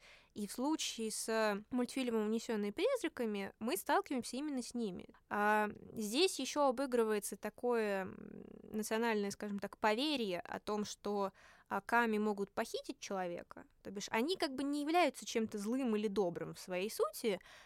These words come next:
А, конечно, у них может быть какая-то разгневанная природа и ипостась, может быть какая-то более миролюбивая, но тем не менее это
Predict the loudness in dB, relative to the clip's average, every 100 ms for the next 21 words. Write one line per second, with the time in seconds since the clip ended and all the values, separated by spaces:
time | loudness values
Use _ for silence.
0 | -10 -6 -2 2 2 2 0 0 0 0
1 | 0 -4 -6 -8 -6 -6 -6 -6 -6 -4
2 | -4 -2 2 4 4 2 0 -2 -2 0
3 | 2 2 2 -2 -2 -4 -6 -6 0 -2
4 | -2 -2 -2 -2 -4 -8 -8 -6 -6 -6
5 | -6 -4 -4 -2 -2 0 -2 2 4 4
6 | 4 4 2 0 -2 -2 0 0 2 0
7 | 0 -2 0 0